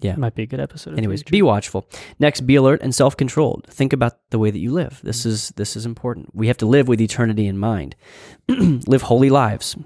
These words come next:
Speaker 1: Goes along the same lines. Um, being self-controlled, seeking after God's holiness, um, striving to obey his commands,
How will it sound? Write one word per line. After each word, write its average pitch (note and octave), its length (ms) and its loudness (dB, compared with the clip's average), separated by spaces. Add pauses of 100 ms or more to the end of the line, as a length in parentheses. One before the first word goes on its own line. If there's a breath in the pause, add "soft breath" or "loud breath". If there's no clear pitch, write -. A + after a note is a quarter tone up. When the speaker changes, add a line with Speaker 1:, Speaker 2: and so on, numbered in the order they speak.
(160)
Speaker 1:
Goes G2+ 160 0
along G2 180 0
the F#2+ 60 0
same G2 220 -2
lines. A2+ 500 0 (200)
Um, G#2 400 -4 (160)
being G#2 140 0
self-controlled, B2+ 760 0
seeking A2 380 0
after G2 240 0
God's F#2 240 -2
holiness, A2+ 500 0 (400 soft breath)
um, F#2 300 -2
striving G#2 380 0
to G#2 100 2
obey F#2+ 160 0
his F#2 140 -2
commands, A2 680 2